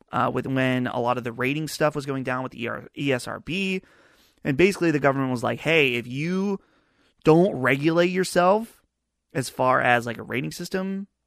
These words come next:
a universal rating system, we are going to come in and regulate you." And the video game industry did not want, uh, regulation. So, uh, the,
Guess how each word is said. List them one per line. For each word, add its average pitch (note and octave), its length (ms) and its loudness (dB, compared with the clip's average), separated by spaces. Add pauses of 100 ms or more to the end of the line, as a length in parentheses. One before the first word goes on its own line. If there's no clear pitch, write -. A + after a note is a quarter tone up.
(100)
a C3 60 -12
universal C3 560 -4
rating E3+ 200 -4
system, D#3+ 320 -8
we C#3+ 140 -4
are E3+ 60 -4
going E3+ 260 -8
to D3 160 -12
come C#3+ 380 -8
in C3+ 220 -6
and B2 260 -8
regulate A#2 420 -8
you." D3 380 -2 (640)
And A2+ 100 -6
the A#2+ 60 -6
video E3+ 180 -2
game F#3+ 220 0
industry F3+ 420 0
did C3+ 240 -2
not C#3 380 0
want, C#3 320 0 (540)
uh, A2+ 240 4
regulation. C3+ 720 0 (120)
So, - 460 0 (920)
uh, A#2+ 260 -2
the, A#2 140 -14